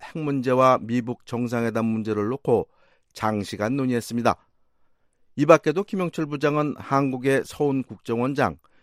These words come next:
미국의 폼페오 국무장관을 연결하는 남북미 삼각 채널을 갖고 있습니다.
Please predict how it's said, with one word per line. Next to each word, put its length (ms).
미국의 560
폼페오 460
국무장관을 720
연결하는 640
남북미 680
삼각 500
채널을 380
갖고 260
있습니다. 380